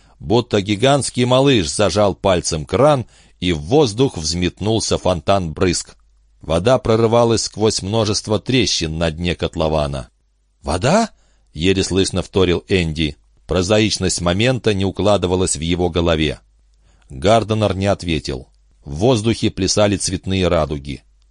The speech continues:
Вода ручьями стекала по гладкому боку корабля, оставляя на нём искристые капли. Присмотревшись,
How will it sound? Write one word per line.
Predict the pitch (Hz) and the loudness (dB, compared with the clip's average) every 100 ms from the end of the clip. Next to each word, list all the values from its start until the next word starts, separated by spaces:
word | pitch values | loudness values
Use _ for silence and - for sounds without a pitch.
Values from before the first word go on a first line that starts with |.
| - | -6
Вода | 73 85 95 | -2 2 4
ручьями | 92 85 95 123 127 110 | 4 2 2 2 2 0
стекала | - 95 - 117 117 | -2 -4 0 2 2
по | 101 92 | 2 -2
гладкому | 98 110 - 92 92 | 2 0 2 -2 -2
боку | 87 107 - 90 | 0 0 0 -2
корабля, | 92 95 90 98 78 - _ - | 0 2 2 2 0 -4 _ -6
оставляя | 76 - 90 82 90 92 87 | -4 -2 -2 0 2 2 2
на | 87 | 0
нём | 87 90 - | 0 -2 -2
искристые | 107 90 87 82 - 87 - | -4 -2 -2 -4 -2 -4 0
капли. | 87 76 73 65 - _ _ _ | 0 0 -2 -8 -12 _ _ _
Присмотревшись, | - 87 - 82 76 104 123 - 104 | -2 -2 0 -2 0 2 2 2 0